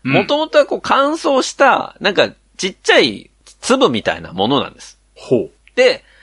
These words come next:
Speaker 2: そのちっちゃい粒みたいなのを、まあ、水で戻すと、あの、プルプル食感に戻るっていう、その大元のものがタピオカパールなのね。
Speaker 1: じゃあ、タピオカパールイコール乾燥わかめみたいな話？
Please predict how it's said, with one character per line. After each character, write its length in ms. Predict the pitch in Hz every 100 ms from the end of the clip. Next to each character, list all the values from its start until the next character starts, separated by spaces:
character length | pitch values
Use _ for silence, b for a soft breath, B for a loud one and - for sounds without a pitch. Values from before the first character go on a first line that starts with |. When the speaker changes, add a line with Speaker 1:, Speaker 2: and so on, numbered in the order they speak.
| b
Speaker 2:
そ 120 | -
の 100 | 247
ち 140 | 240 214
っ 40 |
ち 100 | -
ゃ 40 | 330
い 60 |
粒 320 | 233 269 294 285
み 200 | 247 240
た 200 | 254 233
い 40 |
な 120 | 226 233
の 400 | 240 339 240 110
を、 60 | -
ま 140 | 180
あ、 40 |
水 460 | 147 147 160 196 208
で 220 | 202 214
戻 360 | 190 190 190 226
す 140 | -
と、 380 | - 240 127 -
あ 100 | 131
の、 100 | 123
プ 160 | - 143
ル 120 | 143
プ 160 | -
ル 80 | 143
食 240 | - 131 -
感 200 | 92 85
に 100 | 82
戻 340 | 87 95 117
る 100 | 98
っ 40 | 87
て 200 | - -
い 80 | 156
う、 260 | 101 95 - _ _ _ _ _
そ 160 | - 226
の 120 | 262
大 220 | 202 247
元 240 | 269 262 262
の 80 | 254
も 80 |
の 80 | 254
が 80 | 156
タ 160 | - -
ピ 140 | 151
オ 100 | 147
カ 120 | 139
パ 260 | - 139 110
ー 100 | 82
ル 40 |
な 80 | -
の 100 | -
ね。 100 | 165 _ _ _ _ _ _ _ _ _ -
Speaker 1:
じ 100 | 165
ゃ 20 |
あ、 20 |
タ 120 | 156
ピ 120 | -
オ 60 | 254
カ 140 | 269
パ 160 | - 240
ー 60 | 202
ル 160 | 139
イ 60 | 120
コ 180 | 208 160
ー 20 |
ル 80 | 107
乾 200 | - 202
燥 180 | 202 214
わ 140 | 202
か 140 | 202
め 100 | 135
み 80 | 101
た 80 | 98
い 20 |
な 60 | 82
話？ 360 | 82 - 113